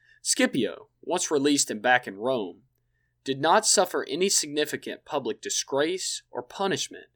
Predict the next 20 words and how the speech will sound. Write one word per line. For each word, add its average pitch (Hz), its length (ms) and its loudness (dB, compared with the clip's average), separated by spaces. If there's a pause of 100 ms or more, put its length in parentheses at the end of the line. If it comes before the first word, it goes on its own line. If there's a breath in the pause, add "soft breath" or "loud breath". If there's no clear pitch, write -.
(400)
due 120 180 0
to 110 140 -8
this 98 220 -6
failure. 120 580 -4 (1400)
While 170 160 8
the 165 60 2
Carthaginian 180 720 4
commander 123 480 0
might 117 240 0
have 107 100 -2
been 104 140 -6
fined 147 640 -2
or 113 80 -6
even 117 300 -6
crucified 110 920 -2
for - 200 -12
overseeing 123 600 -2
such - 300 -6
a - 40 -20
debacle, 127 680 -2